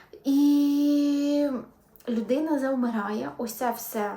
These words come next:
от, от, от прям робиться. І тут, м, вона начебто відділяється, людина. Начебто це не моє тіло, начебто це не зі мною, е, начебто, ну, ц-, я десь там, я десь там,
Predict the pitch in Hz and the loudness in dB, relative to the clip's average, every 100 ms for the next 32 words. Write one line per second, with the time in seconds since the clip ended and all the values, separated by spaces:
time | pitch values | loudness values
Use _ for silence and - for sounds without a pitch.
0 | 240 - 254 - 208 - - 220 - 208 | -12 -14 -16 -10 -10 -10 -16 -16 -10 -8
1 | 202 185 226 220 233 - 330 359 - - | -6 -6 -4 -2 -4 -6 -6 -6 -8 -20
2 | - - _ 240 - - 311 339 - - | -20 -20 _ -14 -14 -8 -6 -6 -12 -20
3 | - 208 214 226 214 - 214 226 233 285 | -16 -10 -8 -6 -8 -10 -6 -2 0 0
4 | 254 269 285 269 - 269 220 220 - 214 | 0 -2 -6 -10 -6 -4 -2 -4 -6 -6
5 | 226 202 202 - - 226 190 196 208 285 | -4 -6 -8 -14 -14 -14 -12 -10 -10 -12
6 | - 226 262 262 285 - 262 247 233 226 | -10 -2 -2 -2 -8 -8 -8 -4 -2 0
7 | 226 254 285 - 220 202 214 214 - - | -2 -4 -6 -2 -2 0 -6 -8 -14 -16
8 | - 233 233 269 294 285 285 285 277 262 | -12 -2 0 0 -6 -2 -2 -2 -2 0
9 | 254 233 240 233 233 226 233 262 262 - | 0 0 0 2 2 0 -2 -8 -8 -10
10 | - - - 226 226 220 220 254 294 - | -10 -10 -4 -2 0 0 0 -2 -2 -8
11 | 285 - - - 285 277 277 277 277 277 | -12 -14 -20 -10 -8 -6 -6 -6 -8 -8
12 | 277 277 254 - 285 247 - - 233 269 | -10 -10 -10 -6 -4 -4 -8 -14 -6 -6
13 | 233 240 233 - - 269 285 262 - 220 | -2 -4 -4 -12 -2 0 0 -4 -12 -4
14 | 233 220 220 214 - 220 208 | -2 -2 -4 -8 -4 -2 -2